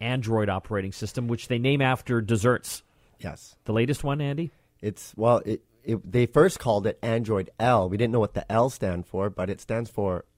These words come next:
Speaker 2: lollipop. I didn't know lollipops were a dessert. I think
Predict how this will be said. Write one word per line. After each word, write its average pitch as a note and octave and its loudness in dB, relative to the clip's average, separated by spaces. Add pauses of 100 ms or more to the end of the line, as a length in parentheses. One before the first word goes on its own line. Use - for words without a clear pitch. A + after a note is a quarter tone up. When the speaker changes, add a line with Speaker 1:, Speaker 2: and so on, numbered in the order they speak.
Speaker 2:
lollipop. G2+ 0 (800)
I - 6
didn't A3 12
know G3+ 12
lollipops D#3+ 4
were C#3 2
a B2 2
dessert. G#2+ 0
I - -4
think D4+ 2